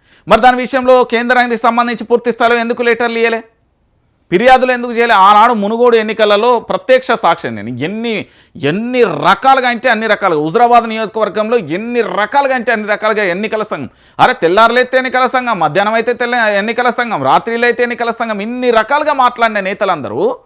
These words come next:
ఈరోజు ఏమైపోయినరు? జూబ్లీహిల్స్ ఉప ఎన్నికల అని అడుగుతున్నారు, ప్రజలందరూ అడుగుతున్నారు. ఈ మాటలు నాయి కాదు.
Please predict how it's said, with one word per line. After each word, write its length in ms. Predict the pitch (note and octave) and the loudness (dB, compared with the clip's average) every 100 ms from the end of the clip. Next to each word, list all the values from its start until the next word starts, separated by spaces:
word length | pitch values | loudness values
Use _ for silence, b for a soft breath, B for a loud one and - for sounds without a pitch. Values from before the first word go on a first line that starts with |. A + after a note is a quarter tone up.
| _ _ _ _ _ _ _ C3 | _ _ _ _ _ _ _ -4
ఈరోజు 520 | A3 C#4 C4 C#4+ C#4 | 0 4 6 6 4
ఏమైపోయినరు? 840 | G#3 B3+ C#4+ C4+ B3+ B3 A3+ F#3+ | 0 0 0 -2 -2 -2 0 -2
జూబ్లీహిల్స్ 560 | G#2+ D#3 G#3+ A#3+ A#3 - | -2 -4 0 -2 -2 -4
ఉప 140 | G#3 | -2
ఎన్నికల 360 | G#3+ G#3+ G3+ F#3+ | -2 -2 -2 2
అని 600 | F3+ A#3 B3+ G3 E3+ E3+ | 4 4 2 0 0 4
అడుగుతున్నారు, 480 | G3+ C4+ D#4+ D#4 C4 | 4 2 0 0 0
ప్రజలందరూ 520 | D#3+ D3+ A3+ C4 C#4 | -2 -2 -4 -2 0
అడుగుతున్నారు. 440 | B3+ C4+ C#4 A#3 | 0 -2 -6 -6
ఈ 80 | D#3+ | -4
మాటలు 340 | D#3 D#3+ B3 A#3 | 0 0 0 -2
నాయి 180 | A3+ | -2
కాదు. 220 | A#3 D3+ | -2 -4